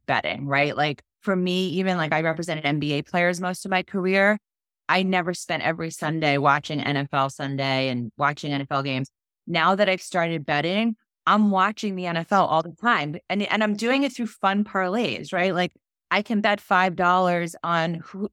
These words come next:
who's gonna score the first touchdown of every game. Something very simple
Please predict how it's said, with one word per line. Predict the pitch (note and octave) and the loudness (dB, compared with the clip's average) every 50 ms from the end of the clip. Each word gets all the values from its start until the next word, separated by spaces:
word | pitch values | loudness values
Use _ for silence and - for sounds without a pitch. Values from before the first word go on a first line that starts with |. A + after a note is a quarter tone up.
| _ | _
who's | - - A#3+ A#3 G#3+ - | -4 0 0 0 0 0
gonna | - G#3 G3 F#3+ | 0 0 0 0
score | - - - - - F#3+ F#3+ F#3+ | -2 -6 -10 -6 -2 2 2 2
the | F3 F3+ | 0 0
first | - - F#3+ F3 - - | 0 -2 -2 -2 -2 -6
touchdown | - G#3 G3+ - - F#3+ F3 | -4 -4 -4 -2 0 0 0
of | E3 D#3+ | 2 2
every | F3 E3 E3 E3+ D3+ | 0 0 0 -2 -2
game. | D#3+ E3 E3 E3+ D3+ C3+ B2+ C#3 - _ _ _ _ _ - | -2 -2 0 2 2 2 2 2 0 _ _ _ _ _ -4
Something | - C4+ B3+ B3 C#4 C#4 B3 | -2 0 2 2 2 2 2
very | G#3 A#3 A3+ A#3 | 2 2 2 2
simple | A3 - - - G#3+ G#3 G#3+ G#3 G3+ F3 E3 E3+ | 0 -4 -4 0 2 2 2 2 0 -2 -2 -4